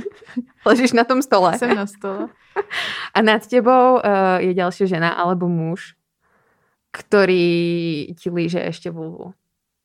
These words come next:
Speaker 2: Mhm.
Speaker 1: <laughs> Vidím, že sa do toho vžívaš. Tak to
Speaker 2: Který
Speaker 1: je Center
Speaker 2: tobě
Speaker 1: of
Speaker 2: líže?
Speaker 1: Jo.
Speaker 2: Takže jen v šedesát devítce na tobě.
Speaker 1: Jo.
Speaker 2: Jo.
Speaker 1: Ale ešte do toho ťa proste penetruje ten ďalší
Speaker 2: Jasný,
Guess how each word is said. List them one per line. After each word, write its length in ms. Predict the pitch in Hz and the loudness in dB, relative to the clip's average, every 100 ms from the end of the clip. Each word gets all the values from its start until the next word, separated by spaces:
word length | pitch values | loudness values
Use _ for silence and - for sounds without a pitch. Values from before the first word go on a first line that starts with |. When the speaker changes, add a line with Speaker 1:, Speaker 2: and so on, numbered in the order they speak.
| _ _ _ | _ _ _
Speaker 2:
Mhm. 460 | 202 196 185 170 240 _ _ _ _ _ - | -2 0 -2 -6 -10 _ _ _ _ _ -6
Speaker 1:
<laughs> 600 | 277 254 247 247 240 285 311 320 330 - 415 - 605 - - - | 0 4 8 8 8 6 2 -2 -6 0 0 0 -8 -8 -8 -6
Vidím, 240 | 254 226 240 | -2 0 2
že 80 | 226 | 2
sa 140 | 240 | 4
do 80 | 220 | 2
toho 200 | 214 220 | 2 0
vžívaš. 560 | 208 190 190 160 277 - _ _ _ _ _ _ _ _ _ - | 0 0 0 0 -4 -8 _ _ _ _ _ _ _ _ _ 0
Tak 120 | 214 | 2
to 40 | |
Speaker 2:
Který 160 | 214 226 | 6 4
Speaker 1:
je 60 | |
Center 360 | 226 233 214 208 | 4 2 2 2
Speaker 2:
tobě 120 | 208 | 2
Speaker 1:
of 100 | 208 | 0
Speaker 2:
líže? 360 | 214 214 214 240 277 _ _ _ | -2 -6 -8 -10 -12 _ _ _
Speaker 1:
Jo. 80 | 202 | 0
Speaker 2:
Takže 220 | 233 240 | 2 2
jen 120 | 254 247 | 0 0
v 60 | |
šedesát 360 | - 240 247 240 | -2 -2 0 -2
devítce 400 | 226 214 208 190 | -2 -4 -6 -8
na 160 | 175 | -8
tobě. 460 | 180 180 170 - 196 - _ | -10 -12 -12 -12 -14 -18 _
Speaker 1:
Jo. 260 | 214 196 - - _ - | 4 4 2 -6 _ -12
Speaker 2:
Jo. 200 | 202 190 185 | -10 -8 -2
Speaker 1:
Ale 240 | 202 202 | 0 2
ešte 220 | 208 - 208 | 0 0 0
do 80 | |
toho 240 | 202 214 202 | 2 0 0
ťa 80 | 202 | -2
proste 240 | 190 190 | -4 -6
penetruje 540 | 190 175 170 165 175 170 | -6 -4 -4 -4 -6 -6
ten 140 | 175 | -4
ďalší 280 | 170 170 170 | -4 -4 -4
Speaker 2:
Jasný, 200 | 202 - | -4 -2